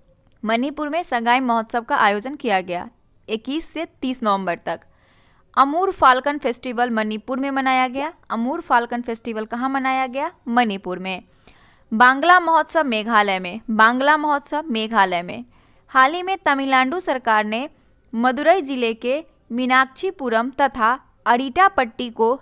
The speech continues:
राज्य का पहला जैव विविधता विरासत स्थल घोषित किया है। तो तमिलनाडु सरकार ने मदुरई जिले के जो मीनाक्षीपुरम है और अरिटापट्टी राज्य का पहला जैव विविधता विरासत स्थल घोषित हुआ है।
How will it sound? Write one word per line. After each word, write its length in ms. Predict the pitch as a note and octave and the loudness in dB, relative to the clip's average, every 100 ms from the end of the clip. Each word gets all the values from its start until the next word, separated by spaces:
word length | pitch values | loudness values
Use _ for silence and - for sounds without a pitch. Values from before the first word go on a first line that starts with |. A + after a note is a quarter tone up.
| A3+ | 2
राज्य 340 | A3 A3 A3 | 4 4 0
का 180 | A3+ G#3 | 0 0
पहला 520 | G#3 D#4 D4+ G#3+ A#3 - | 2 0 2 0 -2 -8
जैव 320 | G#3 A3+ D#4+ D4 | -10 2 2 2
विविधता 360 | C4+ A3+ C4 | -4 0 2
विरासत 500 | A#3 A3+ G#3 A3+ B3 | 2 2 2 0 -4
स्थल 320 | G#3+ - B3+ | -6 -4 -8
घोषित 380 | B3 G3+ G3+ A#3 | -6 -6 -6 -12
किया 260 | - G#3 F#3+ | -6 -2 0
है। 240 | F#3+ F3+ - _ _ _ _ _ | 0 -4 -8 _ _ _ _ _
तो 80 | A3+ | -6
तमिलनाडु 640 | A3 A#3+ A#3+ A#3+ A#3 A#3+ F4+ | -2 0 0 0 0 0 -4
सरकार 480 | D4+ B3+ A3+ G#3 | -4 -2 0 0
ने 240 | G#3 G#3+ B3+ | 0 -6 -4
मदुरई 460 | A#3 A3 A#3+ C4+ | -4 -4 -2 -2
जिले 340 | C#4+ A#3 G#3+ G3+ | -2 -4 -4 -4
के 180 | A3 A#3+ | -6 -6
जो 160 | B3 | -4
मीनाक्षीपुरम 960 | A#3 A#3 A3+ A3+ - E4+ D#4 A#3 G#3+ G#3 | -4 -2 -2 -4 -8 -10 -4 -2 -2 -2
है 160 | A3 | -4
और 240 | B3+ G#3+ A3 | 2 2 4
अरिटापट्टी 880 | - A3+ A3+ C#4+ E4 A3 G3+ A3+ G#3+ | 2 -2 0 0 2 -2 -2 -10 -10
राज्य 360 | G#3+ G#3 G3+ G#3+ - | 0 0 0 -4 -2
का 140 | G#3+ | -2
पहला 500 | G#3+ C4+ D4+ E4 E4+ | 2 2 2 2 0
जैव 260 | A#3 A3+ G3+ | 2 -2 -2
विविधता 320 | G#3+ G3+ A3 | -6 -2 0
विरासत 460 | G#3+ G#3 G#3 A3 | 0 0 -2 -4
स्थल 280 | G3+ G3+ C4+ | -8 -6 -8
घोषित 400 | A3 G3+ B3+ B3 | -6 -6 -10 -10
हुआ 160 | G3+ F3+ | -4 -4
है। 260 | F#3 A#3+ | -4 -12